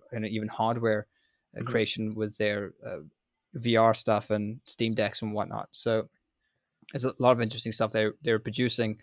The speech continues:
Speaker 1: I think fundamentally keeping the customer in mind. And I really get the sense that they're almost like butlers, and their goal is to sort of, like, be these kind of, like, highly specialized people that serve their customer, like, like a butler would, you know, it's like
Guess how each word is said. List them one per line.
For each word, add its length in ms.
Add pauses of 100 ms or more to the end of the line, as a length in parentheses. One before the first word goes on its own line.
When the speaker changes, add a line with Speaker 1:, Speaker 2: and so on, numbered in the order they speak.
(320)
Speaker 1:
I 60
think 160
fundamentally 720
keeping 300
the 100
customer 640
in 80
mind. 380 (680)
And 220
I 80
really 200
get 140
the 80
sense 360
that 280 (580)
they're 160
almost 240
like 280 (220)
butlers, 580
and 180
their 140
goal 300
is 140
to 180
sort 200
of, 100
like, 260
be 120
these 240
kind 180
of, 140
like, 340
highly 280
specialized 800
people 300
that 180
serve 360
their 140
customer, 460
like, 200
like 180
a 40
butler 380
would, 360
you 120
know, 120
it's 100
like 140